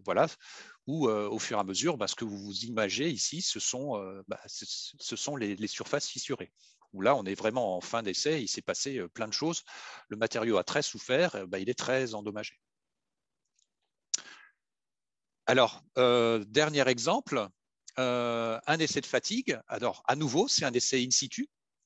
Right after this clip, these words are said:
Donc, euh, vous avez la petite machine de fatigue qui est, euh, sur, euh, sur le plateau, euh,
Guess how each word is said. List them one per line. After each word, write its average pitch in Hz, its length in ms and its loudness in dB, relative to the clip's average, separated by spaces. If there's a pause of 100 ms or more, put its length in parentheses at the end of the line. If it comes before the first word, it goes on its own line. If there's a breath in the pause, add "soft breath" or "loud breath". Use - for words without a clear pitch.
Donc, 127 260 -8
euh, 131 40 -2
vous 120 240 -2
avez 147 160 4
la 127 100 6
petite 147 320 -6
machine 131 320 -6
de 113 80 -4
fatigue 117 520 -6
qui - 280 -6
est, 123 100 2
euh, 101 160 -2
sur, 104 440 -6
euh, 98 240 -6
sur 113 160 -6
le 101 60 -14
plateau, 120 440 -2
euh, 98 320 -6